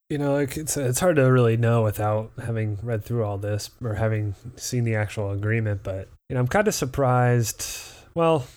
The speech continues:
I guess you brought this up, you know, what's, what's the real motive behind this lawsuit? And I don't think it's the money aspect of it. I think it's to, you know, really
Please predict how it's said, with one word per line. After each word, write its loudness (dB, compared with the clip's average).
I 4
guess 4
you 2
brought 4
this -2
up, 2
you 0
know, 0
what's, 0
what's -4
the -2
real 6
motive 4
behind 0
this -4
lawsuit? 0
And 0
I 2
don't 0
think -2
it's -2
the -8
money 0
aspect -6
of -2
it. -2
I -2
think -2
it's -2
to, -2
you -6
know, 0
really 4